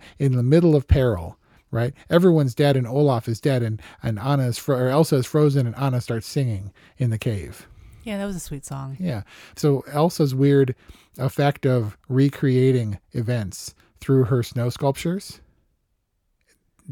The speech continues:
Speaker 1: in a physical sense.
Speaker 2: Oh, when she walks through the wax mu-, the snow museum?
Speaker 1: Yeah. It's a great storytelling device to remind us of things that were,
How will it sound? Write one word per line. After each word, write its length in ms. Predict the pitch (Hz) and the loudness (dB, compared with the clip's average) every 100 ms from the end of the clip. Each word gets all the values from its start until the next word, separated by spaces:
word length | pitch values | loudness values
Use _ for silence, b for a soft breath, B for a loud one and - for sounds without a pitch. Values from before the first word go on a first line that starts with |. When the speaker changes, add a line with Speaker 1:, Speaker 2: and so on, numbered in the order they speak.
| 143 | -4
Speaker 1:
in 160 | 147 | 0
a 60 | 139 | 0
physical 360 | 151 143 143 | 0 0 -2
sense. 440 | 131 139 170 - - - | -2 -2 -2 -6 -10 0
Speaker 2:
Oh, 100 | 190 | 0
when 140 | 180 | 0
she 140 | 170 165 | -2 -4
walks 380 | 156 156 - - | -2 -4 -4 -8
through 300 | 175 170 160 | -6 -6 -4
the 440 | 151 147 143 139 | -4 -4 -4 -6
wax 340 | 147 151 151 - | -6 -8 -8 -10
mu-, 100 | 185 | -8
the 200 | 170 160 | -6 -6
snow 260 | - 170 | -2 -2
museum? 440 | 170 180 196 202 180 | 0 -2 -2 0 0
Speaker 1:
Yeah. 220 | 226 107 B B | 0 -2 B B
It's 180 | 156 147 | -2 0
a 60 | 147 | 2
great 340 | 131 151 175 | 4 6 4
storytelling 760 | - - 143 139 - 127 120 110 | -2 2 4 4 2 0 0 -2
device 520 | 104 85 76 - - b b b | -4 -6 -8 -16 -20 b b b
to 80 | - | -4
remind 440 | 117 113 117 123 110 | 0 0 0 -2 -2
us 320 | 92 - - b b - | -6 -10 -16 b b -8
of 180 | 107 98 | -8 -4
things 280 | 110 104 101 | -6 -6 -8
that 120 | 107 | -8
were, 320 | 101 80 - | -8 -8 -12